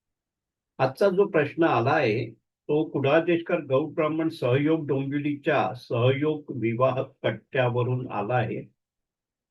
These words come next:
एका पालकांचा प्रश्न आहे. मुंबईत राहणारी मुलगी पुण्याला यायला तयार होत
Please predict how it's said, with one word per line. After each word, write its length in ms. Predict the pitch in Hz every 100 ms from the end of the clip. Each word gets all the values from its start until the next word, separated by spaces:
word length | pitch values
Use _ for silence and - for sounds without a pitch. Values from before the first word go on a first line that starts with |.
| -
एका 200 | 170 233
पालकांचा 720 | 185 170 170 220 220 190 147
प्रश्न 380 | - 107 - 104
आहे. 240 | 95 95 - _ _ _ _ _ _ _ _
मुंबईत 600 | 147 165 170 202 202 202
राहणारी 560 | 190 156 165 175 175 180
मुलगी 500 | 165 170 143 101 90 _ _ _ _ _ _ _ _ _
पुण्याला 500 | 151 151 156 160 170
यायला 680 | 165 135 123 120 127 131 127 _ _ -
तयार 480 | 113 113 127 135 131
होत 460 | 123 - 110 120